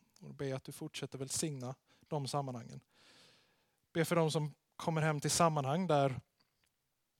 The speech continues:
kyrkan är, eh, vilseledd,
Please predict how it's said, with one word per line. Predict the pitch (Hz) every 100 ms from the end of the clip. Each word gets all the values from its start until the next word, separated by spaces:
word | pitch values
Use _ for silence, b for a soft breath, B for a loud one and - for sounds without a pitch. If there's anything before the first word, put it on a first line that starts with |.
| _ _ _ _ _ _ _ _ _ _
kyrkan | - - 156 - 135 135 135
är, | 143 127 120 117 117
eh, | 110 - 120
vilseledd, | 127 185 185 160 147 165